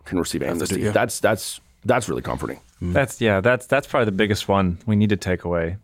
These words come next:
Speaker 3: There are, there are others. Justice of God is, is one. In the end, there will be nothing that has ever been done wrong. There is no sin that will not receive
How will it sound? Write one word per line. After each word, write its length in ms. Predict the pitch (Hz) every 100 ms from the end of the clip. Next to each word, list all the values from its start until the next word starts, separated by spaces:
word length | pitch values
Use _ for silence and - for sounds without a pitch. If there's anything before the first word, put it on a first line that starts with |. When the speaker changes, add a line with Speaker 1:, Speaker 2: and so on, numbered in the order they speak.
| -
Speaker 3:
There 240 | 117 147
are, 200 | 143 120 110
there 140 | 135
are 40 | 117
others. 520 | 131 101 110 - - _ _ _ _
Justice 420 | 135 131 147 -
of 120 | 117
God 340 | 110 107 90 87 _ _ _
is, 300 | 110 98 98
is 180 | 95 95
one. 300 | 98 92 85 - _ _ -
In 100 | 120
the 180 | 139 147
end, 380 | 143 107 127 - _ _ _ _ _
there 140 | 123
will 480 | 113 110 139 156 165
be 240 | 127 131 117
nothing 1080 | 110 113 127 135 143 - 170 170 175 180 175 _ _ _ _ _ _ _ _ _ -
that 100 | 117
has 120 | 110
ever 260 | 127 151
been 460 | 131 113 131 135 127
done 300 | 123 120 120
wrong. 440 | 107 107 101 104
There 100 | 107
is 120 | 104 98
no 500 | 110 117 120 143 147
sin 500 | - - 131 110 107
that 120 | 104
will 140 | 117
not 500 | 107 107 107 110 -
receive 800 | 107 104 - - 104 98 90 -